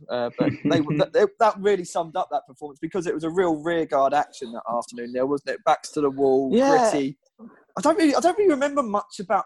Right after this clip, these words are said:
Speaker 1: the game apart from extra time because it was just that kind of rearguard action, wasn't it, up until that point?
Speaker 3: Yeah, it was. And, uh, you, you mentioned Boateng. It, it was a funny character, Boateng, because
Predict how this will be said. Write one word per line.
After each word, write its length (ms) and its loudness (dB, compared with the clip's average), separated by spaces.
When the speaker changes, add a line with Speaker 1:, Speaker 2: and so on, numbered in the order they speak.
Speaker 1:
the 60 -8
game 340 -4
apart 320 -6
from 100 -12
extra 280 -8
time 560 0
because 280 -2
it 80 2
was 80 -6
just 160 -4
that 200 2
kind 220 -2
of 120 -2
rearguard 520 4
action, 400 -4
wasn't 300 -10
it, 140 -4
up 140 -8
until 200 -6
that 180 0
point? 340 -4
Speaker 3:
Yeah, 300 2
it 140 4
was. 280 2
And, 200 -4
uh, 320 -6
you, 80 2
you 60 -6
mentioned 340 0
Boateng. 440 0
It, 240 -4
it 60 0
was 120 -2
a 40 -8
funny 240 -2
character, 420 -2
Boateng, 460 -4
because 400 -10